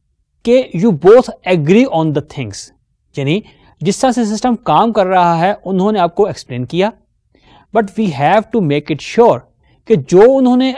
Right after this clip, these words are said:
डिस्क्राइब किया है आपने वही समझा है। इसलिए the things that we de-, describe verbally,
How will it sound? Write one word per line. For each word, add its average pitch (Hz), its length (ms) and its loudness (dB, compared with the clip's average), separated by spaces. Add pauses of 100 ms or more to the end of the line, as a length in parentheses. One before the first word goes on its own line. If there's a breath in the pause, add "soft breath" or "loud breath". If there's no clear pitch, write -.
डिस्क्राइब 175 580 0
किया 165 200 0
है 180 300 -2
आपने 202 340 -2
वही 151 300 0
समझा 131 340 -4
है। 113 200 -16 (880)
इसलिए 233 500 2 (480 soft breath)
the 175 60 0 (160)
things 277 260 2
that 214 220 0
we 220 80 0
de-, 156 380 -4
describe 175 400 0 (200)
verbally, 151 540 2